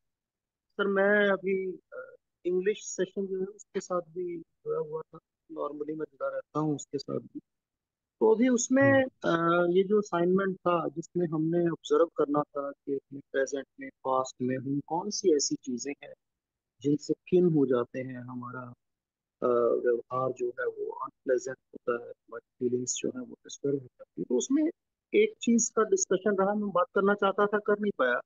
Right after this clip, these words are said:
Speaker 1: तो वो एक ही चीज
Speaker 2: जी।
Speaker 1: के ऊपर focus था, आज का जो session था वो था only fear। तो, अ, शायद मैं कल उनके साथ भी बात करने की कोशिश करूंगा। तो ये जो assignment था वो शायद सिर्फ एक aspect जो fear का है हमारी life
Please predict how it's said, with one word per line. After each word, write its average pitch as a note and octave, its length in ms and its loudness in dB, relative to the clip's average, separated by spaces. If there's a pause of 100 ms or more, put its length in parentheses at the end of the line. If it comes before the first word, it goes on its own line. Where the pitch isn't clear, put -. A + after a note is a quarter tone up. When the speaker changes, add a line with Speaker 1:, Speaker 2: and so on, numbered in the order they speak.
(480)
Speaker 1:
तो B3+ 80 0
वो C4 200 6
एक C#4 160 4
ही C#4+ 80 4
चीज B3+ 180 2
Speaker 2:
जी। - 100 -2
Speaker 1:
के A#3+ 60 2
ऊपर A#3 200 6
focus - 520 0
था, C3+ 380 2 (160)
आज C3+ 200 0
का C#3+ 140 2
जो C3 140 0
session C3+ 400 0
था C#3+ 140 -6
वो - 160 -4
था - 180 -4
only G#3 360 0
fear। C#3 460 2 (800)
तो, F#3+ 340 8
अ, B2+ 400 2
शायद F#3+ 260 0
मैं G#3 120 2
कल G#3 120 0
उनके G3+ 340 4
साथ G3+ 180 2
भी - 260 -6
बात F3 120 4 (120)
करने F3+ 200 4
की F#3+ 120 -6
कोशिश - 340 -6
करूंगा। G3 360 4
तो C4+ 240 4
ये C#4 60 6
जो D4 140 6
assignment B3+ 560 4
था C#4 140 2
वो C#4+ 180 0
शायद B3 360 0
सिर्फ C#4 460 0
एक A3+ 200 2 (100)
aspect - 540 0
जो A3+ 140 0
fear A#3+ 400 2
का A3 220 2
है F3 120 2
हमारी D3+ 360 -2
life C#3+ 140 -2